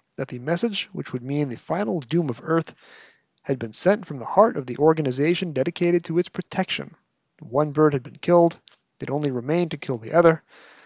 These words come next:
When the tardis arrived at Newton, the Doctor wouldn't be very far away. The Master smiled and fingered the laser gun beneath his coat. The actual Episode two cliffhanger is held back to page eighty-four,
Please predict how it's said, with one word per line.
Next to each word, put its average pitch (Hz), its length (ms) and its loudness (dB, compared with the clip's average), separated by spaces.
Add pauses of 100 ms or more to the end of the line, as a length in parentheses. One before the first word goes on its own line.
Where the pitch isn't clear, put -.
(300)
When 262 140 0
the 180 60 4
tardis 147 420 6
arrived 135 400 4
at 113 80 -16
Newton, 185 360 -2 (680)
the 220 80 -4
Doctor 160 340 8
wouldn't 160 300 0
be 139 80 -4
very 127 340 0
far 120 300 -2
away. 117 440 -12 (440)
The 131 100 -8
Master 123 400 -12
smiled 139 640 0 (340)
and 127 160 -10
fingered 160 380 0
the 139 80 0
laser 147 380 2
gun 107 320 -8 (600)
beneath 127 280 -8
his 120 140 -8
coat. 110 340 -4 (1120)
The 135 120 -4
actual 135 520 -2
Episode 135 440 -2
two - 120 -12
cliffhanger 226 600 2
is 139 80 -2
held 120 240 -6
back 135 220 0
to 139 80 -8
page 131 280 -2
eighty-four, 165 640 4